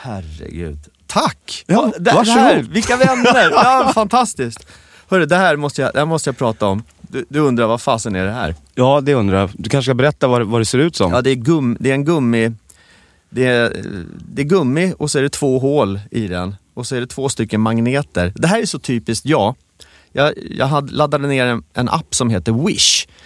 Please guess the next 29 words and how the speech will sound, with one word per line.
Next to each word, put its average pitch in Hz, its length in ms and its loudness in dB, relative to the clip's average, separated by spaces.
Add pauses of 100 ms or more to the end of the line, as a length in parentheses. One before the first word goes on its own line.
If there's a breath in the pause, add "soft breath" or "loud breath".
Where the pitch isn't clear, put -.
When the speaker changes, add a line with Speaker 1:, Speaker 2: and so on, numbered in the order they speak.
(120)
Speaker 1:
som 117 160 -4
är 113 40 2
superbra. 135 600 0
Man 117 140 0
kan 113 140 -2
handla 95 340 0
precis 87 320 -4
allting. 85 600 0 (400 soft breath)
Eh, 90 500 2
telefontillbehör 98 1200 0
eller, 87 640 0 (420 loud breath)
eh, - 60 -14 (600)
kläder 107 680 2
eller 87 640 0
alla 92 220 2
teknik 110 500 -2
och 101 60 0
olika 90 260 -2
saker. 85 480 -2
Och 123 100 -6
då 170 100 -2
stod 170 300 0
det 127 100 -2
så 123 120 -2
här 98 160 2
att, 87 240 -2 (140)
"Åh, 170 500 4
den 110 140 -2
är 104 200 0